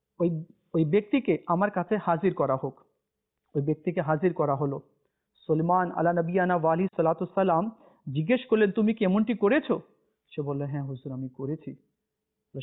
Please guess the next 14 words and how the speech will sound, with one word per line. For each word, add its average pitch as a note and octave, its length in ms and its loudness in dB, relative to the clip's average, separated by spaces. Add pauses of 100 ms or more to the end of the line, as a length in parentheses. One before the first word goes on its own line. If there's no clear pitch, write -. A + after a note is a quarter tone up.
"সাবধান, D3 500 -4 (160)
আগামীতে D#3 440 0
করবে D3+ 340 0
না, C3+ 160 -4 (580)
তাকে D#3 180 -4
থাকতে D3 360 -6
দাও F3+ 140 2
সেখানে, G#3 460 -2 (520)
সে D3+ 100 -2
যেভাবে E3+ 360 0
থাকতে F3 340 -4
চায়, G3 320 2
কবুতর F3 320 -2
দুটি F3+ 420 -2